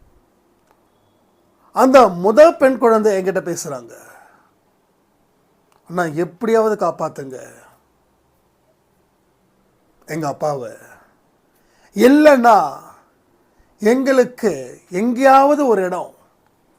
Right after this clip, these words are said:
உங்களுக்கு தெரிஞ்ச இடத்துல கொடுங்க, வேலை வாங்கி கொடுங்க. நானும் என்னோட அம்மாவையும் வேலை செஞ்சு என்னுடைய ரெண்டு தங்கச்சிங்களை காப்பாத்திக்கிறோம்"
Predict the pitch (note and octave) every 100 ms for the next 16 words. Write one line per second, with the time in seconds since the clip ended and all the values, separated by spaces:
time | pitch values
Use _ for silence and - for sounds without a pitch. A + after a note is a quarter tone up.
0 | _ _ _ _ _ _ F3+ F#3 D#3+ D#3+
1 | G3+ G#3+ F#3+ D#3+ E3+ D#3+ - - _ F3
2 | E3 C#3+ A#2 _ _ _ _ _ E3+ A3+
3 | A#3+ G3 F3+ E3+ D#3+ C#3+ C3 A2+ - _
4 | _ _ _ _ _ _ _ _ _ _
5 | _ _ F3+ G#3+ C4 C4+ B3+ F#3+ G3 F#3
6 | D#3+ F#3 G3+ F#3+ F3 E3 C#3+ _ _ D3
7 | F3 F#3 F3+ D3 C3 C#3+ A2+ _ _ _
8 | _ - C4 D4+ C#4+ A#3+ G#3+ A#3 A3+ F#3+
9 | C#3+ - - _ _ _ _ F3+ G3 G#3
10 | G#3 E3+ D#3 C#3+ - - - _ - D3+
11 | D3 D3 - A#2+ - A2